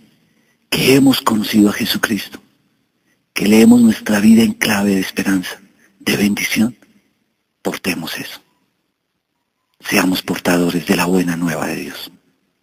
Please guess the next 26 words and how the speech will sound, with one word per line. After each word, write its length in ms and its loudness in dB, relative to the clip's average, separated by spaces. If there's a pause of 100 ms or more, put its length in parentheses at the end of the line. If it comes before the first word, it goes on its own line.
(680)
Y 80 0
de 140 2
esa 180 -2
manera 480 2 (420)
podremos 460 -2
cumplir, 400 0
¿qué? 240 -6 (540)
La 160 0
bendición 480 -2
de 160 -2
Dios. 260 -12 (920)
Entonces, 600 0 (580)
le-, 200 2 (100)
lo 100 4
que 160 -2
dice 240 0
el 60 -4
profeta, 1000 0 (420)
lo 120 -4
que 320 -2
le 120 2
dice 180 0
el 40 -2
profeta 320 -2
Isaías, 480 4 (1040)
dice, 320 -2